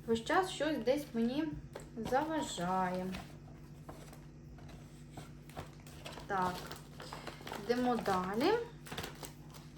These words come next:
Так, ну це новий набір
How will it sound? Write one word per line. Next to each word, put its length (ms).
Так, 220
ну 100
це 300
новий 360
набір 540